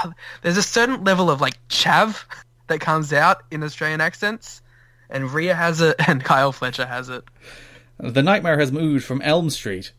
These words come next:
Speaker 2: to N X T. Beth, Beth, you don't have to do this. Uh, uh, blink twice if he's forcing you to do this. <laughs>
Speaker 1: Seriously, like, I expect it from him, but
Speaker 2: Mm.
Speaker 1: Beth, really?
Speaker 2: Uh, squash match number two,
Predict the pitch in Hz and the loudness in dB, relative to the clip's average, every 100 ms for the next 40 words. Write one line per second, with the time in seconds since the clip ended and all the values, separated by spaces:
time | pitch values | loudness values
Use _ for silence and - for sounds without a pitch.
0 | _ - 156 143 131 120 - - 123 110 | _ -4 0 2 2 2 -2 -8 -6 -6
1 | 95 - - 131 143 170 - - - - | -8 -10 -6 0 2 0 -6 -16 -14 -12
2 | - 139 139 147 127 143 135 120 113 104 | -4 0 0 0 4 4 4 0 -4 -8
3 | - - - - _ - - - - 127 | -8 -10 -12 -14 _ -20 -20 -18 -4 -2
4 | 123 143 143 139 123 147 196 - 170 143 | 0 0 -2 -4 0 2 2 2 4 4
5 | 107 107 113 - 139 139 - 117 104 127 | 4 -2 -6 -2 2 2 0 -4 -2 -2
6 | 123 185 - 220 226 - - - - - | 2 2 2 2 2 -2 -10 -10 -18 -20
7 | - _ - - - - - - - - | -20 _ -20 -20 -20 -20 -20 -20 -20 -20
8 | - - - - 190 180 156 - 139 135 | -20 -20 -16 -4 2 2 2 -4 -4 -2
9 | 131 92 131 135 139 165 190 185 - 196 | -2 -2 0 2 2 2 2 0 -2 0
10 | 185 - 147 - 135 135 127 127 131 127 | 0 -2 -6 -4 -6 -6 -8 -8 -4 -2
11 | 120 117 196 - 185 220 220 214 185 - | 0 2 0 0 0 0 0 -4 -8 -20
12 | - - - - _ _ _ - 104 104 | -20 -20 -20 -20 _ _ _ -16 -10 -8
13 | - 156 143 147 143 143 135 - 170 147 | 2 2 2 -4 -2 -2 0 -2 0 0
14 | 117 127 | 0 -4